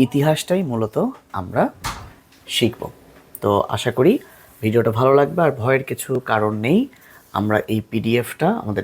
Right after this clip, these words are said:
ডেসক্রিপশন বক্সে দিয়ে দিব। So তোমরা খাতায় লেখার প্রয়োজন নেই, মনোযোগ দিয়ে আমার কথাগুলো শোনো। তো জাতিসংঘ পড়ানোর আগে কিছু ঘটনা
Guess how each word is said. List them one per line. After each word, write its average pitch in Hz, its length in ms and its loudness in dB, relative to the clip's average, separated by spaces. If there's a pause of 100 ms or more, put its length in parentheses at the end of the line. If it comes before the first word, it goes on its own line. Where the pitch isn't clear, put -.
ডেসক্রিপশন - 560 -8
বক্সে 196 340 -2 (220)
দিয়ে 90 180 -2
দিব। - 120 -16 (760)
So - 60 2 (120)
তোমরা 147 220 4 (200)
খাতায় 117 360 0
লেখার 120 360 0
প্রয়োজন 127 320 2 (100)
নেই, 214 100 0 (100)
মনোযোগ 110 360 -2
দিয়ে 135 140 2 (200)
আমার 107 200 -2
কথাগুলো - 320 -8 (100)
শোনো। - 180 -14 (1200)
তো 147 80 6 (680)
জাতিসংঘ 170 480 0 (460)
পড়ানোর 117 440 2
আগে 135 160 0 (120)
কিছু - 300 -8 (260)
ঘটনা 120 280 -4